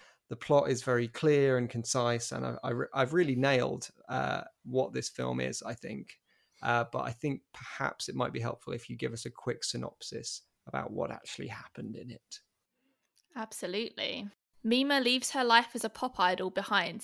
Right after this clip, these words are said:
Speaker 2: to become an actress on a crime drama show called Double Bind. When offered a lead role in the show as a rape victim, Mima accepts, despite reservations from her manager. However,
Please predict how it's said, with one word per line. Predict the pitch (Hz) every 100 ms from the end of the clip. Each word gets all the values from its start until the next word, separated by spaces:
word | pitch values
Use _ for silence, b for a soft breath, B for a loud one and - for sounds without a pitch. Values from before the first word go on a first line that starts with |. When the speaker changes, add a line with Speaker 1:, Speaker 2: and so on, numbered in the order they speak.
| -
Speaker 2:
to | 208
become | 196 202
an | 196 -
actress | 254 - - 180 - -
on | 196
a |
crime | 190 - 226 254
drama | 247 226 196
show | 196 170 175
called | - 160 -
Double | 180 190 202
Bind. | 196 170 104 233 - - _ B B B B
When | 190
offered | 202 226 240
a | 220
lead | 220 226 214
role | 208 196 196
in | 208
the | 196
show | - 196 185 208
as | - 196
a | 190
rape | 214 -
victim, | - - - 151 180 208 -
Mima | 220 247 262
accepts, | 247 - - - - - -
despite | 214 - - 240 -
reservations | 214 208 196 196 - 185
from | - 185
her | 190
manager. | 180 - - - - 208 _ _ B B B B
However, | - 214 220 220 147 208